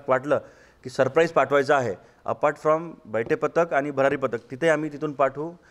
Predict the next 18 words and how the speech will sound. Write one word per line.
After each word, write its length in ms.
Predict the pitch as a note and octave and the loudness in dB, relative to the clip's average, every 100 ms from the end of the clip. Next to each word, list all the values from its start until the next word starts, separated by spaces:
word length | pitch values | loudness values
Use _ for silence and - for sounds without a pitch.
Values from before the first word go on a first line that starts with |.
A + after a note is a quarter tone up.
| _ _ | _ _
याच्यामध्ये 500 | A#2+ D3 D3 D3+ D#3+ | -4 -2 -2 0 -2
जिल्हा 280 | C3 C#3+ E3+ | 0 2 2
स्तरावरही 380 | E3+ D#3+ D#3+ E3 | 2 2 4 2
आम्ही 220 | D#3+ C#3+ | 0 -4
पथकं 160 | C#3+ C#3 | 0 2
बनवणार 300 | C3 A#2 G2+ | 2 2 0
आहे. 120 | F2+ - - | -4 -10 -12
स्वतः, 200 | B2 C3+ | -6 -4
स्वतः 240 | C3+ D3 | 0 2
मी 140 | C#3+ D#3 | 4 4
एका 280 | D#3 C#3 | 4 2
पथकामध्ये 460 | C#3 C3+ C#3 C3+ C3+ | 0 0 2 2 4
राहील, 220 | C3 C3+ C3 - _ _ - - | 4 0 -6 -20 _ _ -12 0
सीओ 140 | C#3 | 2
मॅडम 220 | C#3 D3 | 4 2
एका 160 | C#3+ C#3 | 0 0
पथकामध्ये 480 | C3 B2 C#3 C3+ C3+ | -2 2 2 4 4
राहील, 280 | B2+ C3 | 4 0